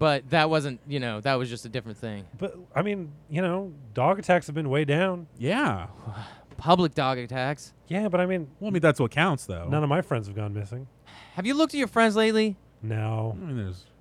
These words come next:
Speaker 2: Facebook's kinda boring
Speaker 3: there's
Speaker 2: these
Speaker 3: Mac.
Speaker 2: days.
Speaker 3: You
Speaker 2: That's
Speaker 3: know, Mac's
Speaker 2: David.
Speaker 3: here.
Speaker 2: David's here.
Speaker 1: Yeah, you guys are here. You guys are fine.
Speaker 3: Yeah.
Speaker 1: But I'm just saying, next time you're hanging out with your friends,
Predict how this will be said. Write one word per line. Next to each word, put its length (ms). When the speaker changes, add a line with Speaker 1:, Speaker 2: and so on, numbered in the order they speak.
Speaker 2:
Facebook's 340
kinda 160
boring 320
Speaker 3:
there's 120
Speaker 2:
these 80
Speaker 3:
Mac. 440
Speaker 2:
days. 60
Speaker 3:
You 80
Speaker 2:
That's 200
Speaker 3:
know, 60
Mac's 260
Speaker 2:
David. 100
Speaker 3:
here. 280
Speaker 2:
David's 360
here. 180
Speaker 1:
Yeah, 100
you 180
guys 260
are 60
here. 240
You 200
guys 240
are 60
fine. 400
Speaker 3:
Yeah. 200
Speaker 1:
But 220
I'm 160
just 180
saying, 340
next 260
time 220
you're 220
hanging 240
out 140
with 100
your 60
friends, 360